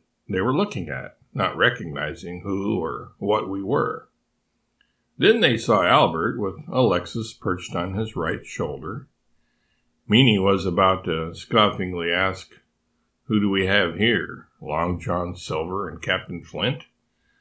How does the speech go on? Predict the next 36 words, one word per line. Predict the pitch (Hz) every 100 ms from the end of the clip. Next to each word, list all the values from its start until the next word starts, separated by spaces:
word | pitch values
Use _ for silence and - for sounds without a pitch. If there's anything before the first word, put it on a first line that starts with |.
| _ _ -
when | 156 180
he | 196 175
noticed | 135 135 139 135 -
some | 123 113
of | 123 131
the | 143
others | 143 107 95 113 107
of | 87
us | 87 92 -
advancing | 123 92 82 82 85 101 98
behind | 101 127 190 107 85
our | 85 85
main | 90 87
spokesman | - - 87 - - 85 113
and | 104 90
spokesbird. | - 90 85 - 80 78 131 147 _ _ _ _ _ _ _
And | 104 185
it | 160
wasn't | 156 185 135 127
merely | 117 143 127 107
that | 92 90 - _ _ _ _ _
there | 101 90 85
were | 87 101 180 104 82
others, | 85 73 73 95 143 -
he | 107
already | 90 82 78
knew | 78 71
that | 76 82 80 80
from | - 90
all | 80
the | 80
dust | 82 98 98
that | - -
was | 87
being | 92 82
raised, | 71 87 101 107